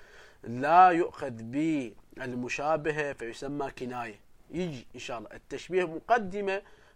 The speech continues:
راح تأخذ دائمًا مقدمة على المجاز. خب، وأنت المحسن.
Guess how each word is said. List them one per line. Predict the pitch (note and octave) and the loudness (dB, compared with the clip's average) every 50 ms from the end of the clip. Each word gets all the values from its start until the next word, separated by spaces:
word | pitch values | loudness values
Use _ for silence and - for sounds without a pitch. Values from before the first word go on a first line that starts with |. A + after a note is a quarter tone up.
| - | -4
راح | C#3 C#3+ C#3 - | -2 -2 -2 -2
تأخذ | - - D#3 A#2+ G#2 - - C#3+ C#3+ - - - | -2 -4 -4 -4 -4 -4 -6 -6 -6 -6 -2 4
دائمًا | E3 E3+ E3 D3+ | 6 6 6 4
مقدمة | C#3 C#3 - E3+ F3+ F#3 G3+ G3 F#3 | 0 -4 -2 -2 -2 -2 0 -2 -2
على | - D#3+ E3+ | -2 0 -2
المجاز. | F3 F3 D#3+ C#3 B2 A2+ C3 A2+ G#2 - - - - - - - - - - - - - - - - - - - - - - - - - - - - - - - - - - - - - | 0 0 -2 -4 -4 -4 -6 -6 -6 -10 -14 -16 -20 -20 -20 -20 -20 -18 -18 -16 -16 -16 -18 -20 -20 -20 -20 -20 -20 -20 -20 -20 -20 -20 -20 -20 -20 -20 -20 -20 -20 -20 -18 -18 -12 -6
خب، | - C3+ A2+ - - - - - - - - - - - - - - - - - | -6 -6 -6 -8 -14 -20 -20 -20 -20 -20 -20 -20 -20 -20 -20 -20 -20 -20 -14 -10
وأنت | A#2+ A#2+ G#2 C3+ | -10 -8 -6 -6
المحسن. | B2+ A#2 G#2+ - - - G2+ | -6 -6 -8 -10 -12 -14 -14